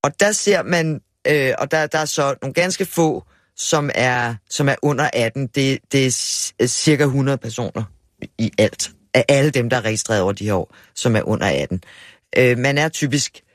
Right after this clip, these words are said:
lige det ældre, når man bliver registreret også ind, ind i miljøet. Og så skal man sige, til de støtteklubber, der er til Hells Angels og Bandidos, for eksempel A K enogfirs, som er en underklub til Hells, ungdomsklub til Hells Angels, der er gennemsnitsalderen også lavere. Der er de typisk, øh, der er de i snit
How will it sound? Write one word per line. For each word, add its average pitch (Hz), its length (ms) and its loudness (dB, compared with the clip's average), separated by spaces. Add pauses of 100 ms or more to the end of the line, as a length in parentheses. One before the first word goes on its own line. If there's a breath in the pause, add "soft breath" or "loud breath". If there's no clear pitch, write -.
(160)
lige 143 100 -2
det 139 160 0
ældre, 117 280 0
når 123 80 0
man 110 200 0
bliver 113 180 0
registreret 104 460 0
også 98 340 0
ind, 107 140 0 (400)
ind 117 180 2
i 110 60 2
miljøet. 101 320 2
Og 131 100 2
så 160 80 2
skal 160 60 4
man 170 80 2
sige, 160 160 0
til 139 200 -2
de 151 100 0
støtteklubber, 226 800 0
der 113 100 0
er 98 180 0
til 117 180 -6
Hells 107 220 -2
Angels 110 340 -2
og 101 80 -2
Bandidos, 101 300 -2
for 113 80 -2
eksempel 101 380 -2
A 117 120 4
K - 100 -10
enogfirs, 104 640 0 (380 loud breath)
som - 180 2
er 98 280 2
en 107 200 2
underklub 110 480 2
til 117 100 0
Hells, 101 200 2 (220)
ungdomsklub 135 540 2
til 123 100 0
Hells 113 200 2
Angels, 139 340 2 (380 loud breath)
der 170 80 2
er 165 40 -2
gennemsnitsalderen 131 680 0
også 101 240 -4
lavere. 85 220 -2
Der 107 100 2
er 107 40 4
de 113 100 -2
typisk, 98 560 -2 (100)
øh, 104 140 4
der 127 60 4
er 123 40 4
de 117 120 2
i 117 40 2
snit 117 380 2